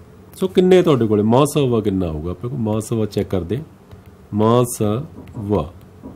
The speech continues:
ਮਹਾਂਸਵ ਕਿੰਨਾ ਆ ਗਿਆ ਆਪਣੇ ਕੋਲੇ? ਸ਼ਾਬਾਸ਼, ਬੱਚਿਆਂ ਨੂੰ ਪਤਾ ਲੱਗ ਗਿਆ ਹੈ ਮਹਾਂਸਵ। ਮਹਾਂਸਵ ਕਿੰਨਾ ਆ ਰਿਹਾ ਆਪਣੇ ਕੋਲੇ? ਇੱਕ ਦੂਆ ਸਾਂਝਾ ਆ ਰਿਹਾ, ਇੱਕ ਹੋਰ ਦੂਆ ਸਾਂਝਾ ਆ ਰਿਹਾ। ਠੀਕ ਹੈ, ਇੱਕ ਦੂਆ ਸਾਂਝਾ ਆ ਰਿਹਾ ਮੇਰੇ ਕੋਲ, ਇੱਕ ਹੋਰ ਦੂਆ ਸਾਂਝਾ ਆ ਰਿਹਾ।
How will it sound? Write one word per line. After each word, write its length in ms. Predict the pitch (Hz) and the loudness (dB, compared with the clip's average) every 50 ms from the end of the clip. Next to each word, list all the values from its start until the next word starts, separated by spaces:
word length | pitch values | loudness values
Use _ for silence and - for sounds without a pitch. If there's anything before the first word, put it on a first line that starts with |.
| - - - - - - - - - - - - - - - - - - - - - - - - - - - - - - - 120 | -20 -20 -20 -20 -20 -20 -20 -20 -20 -20 -20 -20 -20 -20 -20 -20 -20 -20 -20 -20 -20 -20 -20 -20 -20 -20 -20 -20 -20 -14 -4 2
ਮਹਾਂਸਵ 500 | 120 123 135 170 165 - 185 185 180 175 | 6 6 8 8 6 6 6 6 6 4
ਕਿੰਨਾ 260 | - 151 135 131 123 | 4 2 0 0 0
ਆ 80 | 113 110 | 0 0
ਗਿਆ 140 | 110 107 104 | 0 -2 -2
ਆਪਣੇ 180 | - 120 113 | -2 -4 -2
ਕੋਲੇ? 200 | - 131 196 240 - | -2 -2 -4 -4 -8
ਸ਼ਾਬਾਸ਼, 400 | - - 110 98 98 120 143 - - | -8 -4 -2 0 0 -2 -2 -4 -4
ਬੱਚਿਆਂ 260 | 117 - - 123 123 | -4 -2 0 0 0
ਨੂੰ 100 | 127 123 | 0 -2
ਪਤਾ 180 | - 113 101 113 | -4 -4 -2 0
ਲੱਗ 160 | 110 107 101 | 0 0 0
ਗਿਆ 160 | 101 113 113 | -2 -2 -2
ਹੈ 80 | 123 131 | -2 -2
ਮਹਾਂਸਵ। 460 | 123 120 117 104 - 127 127 151 - - - - 120 | -4 -4 -4 -4 -6 -6 -6 -6 -8 -14 -14 -10 -6
ਮਹਾਂਸਵ 440 | 117 117 123 120 - 139 135 135 131 | -4 -4 -4 -4 -2 -2 -2 -2 -2
ਕਿੰਨਾ 260 | 135 135 127 127 127 | -2 -2 -2 -2 -2
ਆ 80 | 127 | -2
ਰਿਹਾ 100 | 127 127 | -2 -2
ਆਪਣੇ 180 | 123 123 127 127 | -2 -4 -4 -4
ਕੋਲੇ? 160 | 127 151 190 - - - - - - | -4 -4 -6 -6 -14 -20 -20 -8 -4
ਇੱਕ 200 | - 120 - - | -4 -2 0 0
ਦੂਆ 260 | 131 127 127 131 139 | 0 2 4 4 2
ਸਾਂਝਾ 340 | 139 135 143 147 147 151 143 | 2 0 -2 -2 -2 -2 -2
ਆ 40 | 139 | -2
ਰਿਹਾ, 160 | 139 139 143 - - - | -4 -6 -8 -10 -6 -6
ਇੱਕ 160 | 117 113 - | -6 -6 -4
ਹੋਰ 220 | - 98 90 90 87 | -4 -2 -2 -2 0
ਦੂਆ 240 | 92 95 95 101 | 0 0 -2 -2
ਸਾਂਝਾ 360 | 98 - 107 110 113 117 117 113 | -2 -4 -6 -6 -4 -4 -6 -6
ਆ 40 | |
ਰਿਹਾ। 140 | 107 113 117 - - - - - - | -8 -10 -12 -16 -18 -20 -20 -14 -8
ਠੀਕ 160 | - 104 - | -6 -4 -4
ਹੈ, 100 | 147 196 208 - - | -6 -8 -10 -14 -14
ਇੱਕ 220 | 92 87 - - | -16 -14 -10 -6
ਦੂਆ 260 | 98 101 101 104 107 | -4 -2 0 0 0
ਸਾਂਝਾ 360 | 104 - 110 110 113 117 113 113 | -2 -4 -4 -4 -4 -4 -4 -4
ਆ 40 | |
ਰਿਹਾ 100 | 113 110 | -4 -4
ਮੇਰੇ 120 | 107 110 107 | -4 -4 -6
ਕੋਲ, 180 | - - - - - - - - - - - - - - - - - | -8 -10 -20 -20 -20 -20 -20 -20 -20 -20 -20 -20 -20 -20 -14 -8 -8
ਇੱਕ 200 | 104 - - 113 | -8 -4 0 2
ਹੋਰ 180 | 117 123 127 | 4 4 4
ਦੂਆ 240 | 120 123 123 123 120 | 4 4 2 2 0
ਸਾਂਝਾ 340 | 117 - 117 113 117 117 113 | -2 -6 -6 -6 -6 -6 -6
ਆ 100 | 110 107 | -8 -10
ਰਿਹਾ। 120 | 107 101 | -12 -14